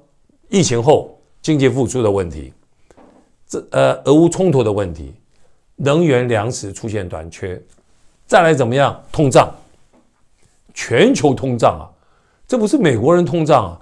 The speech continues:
不是俄罗斯人、乌克兰人通胀啊，我们通通通胀啊！这个我不知道别国啊，新西兰现在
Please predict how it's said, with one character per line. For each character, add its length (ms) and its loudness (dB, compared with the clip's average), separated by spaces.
不 120 0
是 100 4
俄 220 6
罗 120 10
斯 220 0
人、 360 0
乌 120 2
克 120 0
兰 180 2
人 120 0
通 200 -4
胀 180 2
啊， 140 -10
我 180 6
们 160 4
通 140 0
通 140 2
通 180 0
胀 180 4
啊！ 220 -6
这 120 -2
个 140 8
我 180 2
不 80 -2
知 120 2
道 80 6
别 200 -2
国 240 -2
啊， 160 -4
新 240 -2
西 140 2
兰 240 4
现 180 0
在 360 2